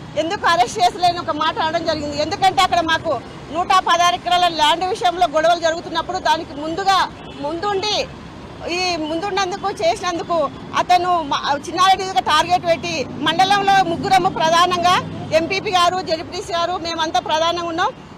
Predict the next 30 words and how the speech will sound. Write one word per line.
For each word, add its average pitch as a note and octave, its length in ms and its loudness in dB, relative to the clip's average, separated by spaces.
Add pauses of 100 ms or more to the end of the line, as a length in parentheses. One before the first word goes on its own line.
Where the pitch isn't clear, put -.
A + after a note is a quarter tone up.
వీళ్ళు F4 240 -6
ముగ్గురిని, F#4+ 480 -2
నా E4 240 2
సొంత E4+ 280 2
మండలంలో F#4+ 600 2 (140)
వీళ్ళ E4+ 180 0
ముగ్గురిని E4+ 600 -4 (480)
హతమారిస్తే G4 760 2 (240)
నాకు E4 200 0
ఎవరు F4+ 260 6
అడ్డు D4+ 200 2
రారు, F4+ 220 4
నా E4+ 80 0
సొంత E4+ 260 0
మండలాన్ని F4 540 2
దగ్గర D4+ 220 0
తీసుకోవాలనే D#4+ 400 -4
ఉద్దేశంతోనే E4+ 600 0
ఈ D#4+ 40 -8
కక్షాపూర్తి D4+ 580 -4
చేసినాం. D#4 320 -6 (300)
మాకు D4 200 2
కూడా F#4 200 2
చాలా D#4+ 300 2
భయం D4 260 4
వేసింది. E4+ 260 -6
మొన్న E4 180 -4
ఎంపీ D#4 220 -4
ఎలక్షన్‌లో F4+ 600 2 (280)
సారు, E4 440 2